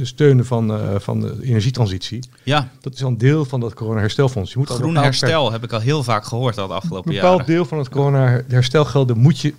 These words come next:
Speaker 1: moet je investeren in, eh, in, eh, in vergroening.
Speaker 2: Ja.
Speaker 1: Dus nou ja, er gaat nog wat worden. Het, eh, de, de, de, het wordt, eh, spannend. Ik geloof dat begin februari kom-, komt er meer over naar buiten. Eh, en dan, eh, zullen we op, eh, eh, negen en, eh,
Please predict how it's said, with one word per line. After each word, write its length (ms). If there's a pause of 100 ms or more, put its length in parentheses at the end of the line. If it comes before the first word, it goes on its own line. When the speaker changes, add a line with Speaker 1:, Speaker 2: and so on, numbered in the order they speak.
Speaker 1:
moet 200
je 60
investeren 520
in, 160
eh, 180
in, 160
eh, 60 (220)
in 120
vergroening. 540
Speaker 2:
Ja. 260 (1000)
Speaker 1:
Dus 160
nou 120
ja, 60
er 80
gaat 100
nog 100
wat 120
worden. 300
Het, 160
eh, 260
de, 160
de, 220
de, 540
het 120
wordt, 220
eh, 60
spannend. 420
Ik 100
geloof 160
dat 100
begin 240
februari 640 (320)
kom-, 260
komt 260
er 240
meer 320
over 180
naar 120
buiten. 380 (260)
Eh, 440
en 100
dan, 300
eh, 440
zullen 280
we 60
op, 220
eh, 380
eh, 300
negen 420
en, 360
eh, 160